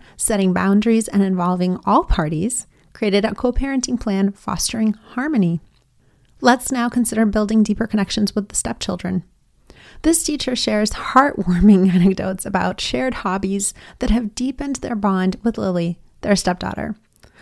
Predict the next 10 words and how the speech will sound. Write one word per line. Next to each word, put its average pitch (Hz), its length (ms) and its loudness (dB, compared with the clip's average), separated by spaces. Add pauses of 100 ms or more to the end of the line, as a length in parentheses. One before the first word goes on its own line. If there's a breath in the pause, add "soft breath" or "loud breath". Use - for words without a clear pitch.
(140 soft breath)
Whether 269 380 8
it's 277 260 2
gardening 190 680 2
or 254 100 4
baking, 190 520 4
these 233 200 2
activities 262 520 0
have 208 200 -4
built 214 380 -2
trust, - 560 -4